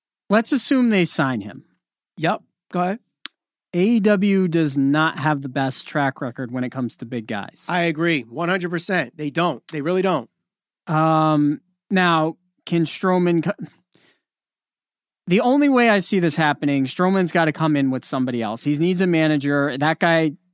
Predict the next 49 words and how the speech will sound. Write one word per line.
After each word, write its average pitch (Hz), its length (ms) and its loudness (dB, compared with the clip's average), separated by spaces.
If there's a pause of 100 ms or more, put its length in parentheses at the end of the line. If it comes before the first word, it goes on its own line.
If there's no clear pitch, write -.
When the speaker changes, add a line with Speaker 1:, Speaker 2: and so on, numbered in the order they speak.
(320)
Speaker 1:
keep 196 280 0
him 196 220 0
off 160 240 0
the - 80 -6
mic. 147 440 0
It's - 340 -10
just, 151 400 -4 (800)
he's 170 120 2
not 208 200 2
good. 151 280 -2 (180)
You 160 100 0
know, 170 100 2
there's 165 200 0
some 196 180 0
people 196 220 -2
that 180 180 0
are 165 80 0
naturals. 175 560 2
Yes, 165 240 2
he's 160 160 0
gotten 139 300 0
better, 220 460 2
uh, 156 280 0
more 139 200 -2
confident, 190 540 0
but 143 220 0
he 147 160 -2
just, 160 340 -4 (460)
there's 170 180 0
been 170 160 -2
times 185 320 0
in 180 120 0
W 170 260 0
W 160 320 2
E 170 140 2
where 151 220 0
literally 165 400 0
he 151 140 0
was 151 220 0
extremely 170 500 0
over 175 320 2
because 147 340 -2
of 143 120 -2
the 139 80 -4
positions 151 500 -4
he's 139 160 -4
been 131 180 -2
put 185 200 0
in 143 220 0